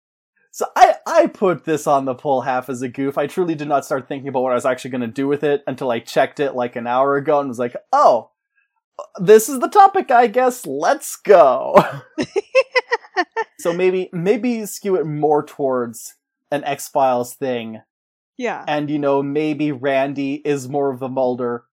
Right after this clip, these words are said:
Speaker 1: because she's the werewolf, and then Ellen is the Scully,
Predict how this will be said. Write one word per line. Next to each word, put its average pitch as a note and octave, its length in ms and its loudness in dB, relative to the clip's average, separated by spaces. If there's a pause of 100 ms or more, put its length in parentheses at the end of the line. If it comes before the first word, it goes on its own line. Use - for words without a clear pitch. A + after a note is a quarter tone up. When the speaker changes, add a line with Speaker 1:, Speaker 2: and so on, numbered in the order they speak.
(140)
Speaker 1:
because F3 360 2
she's D3+ 280 -6
the C#3 80 0
werewolf, B2+ 640 -2 (380)
and D#3 200 0
then D3+ 200 0
Ellen D3 520 2 (200)
is C3 400 0
the B2 140 -6
Scully, B2 640 0